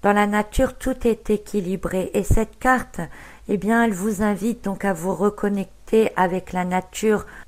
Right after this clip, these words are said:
de laquelle vous faites partie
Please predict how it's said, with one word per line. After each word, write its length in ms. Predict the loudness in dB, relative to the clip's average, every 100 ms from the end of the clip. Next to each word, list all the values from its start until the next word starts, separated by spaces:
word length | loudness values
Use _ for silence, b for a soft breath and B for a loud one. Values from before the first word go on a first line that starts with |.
| -2
de 160 | 6
laquelle 760 | 8 8 4 0 -2 0 0 -2 -8
vous 240 | -6 -4
faites 380 | -4 -4 -4 -6 -4
partie 640 | -2 -2 -6 -2 -2 -2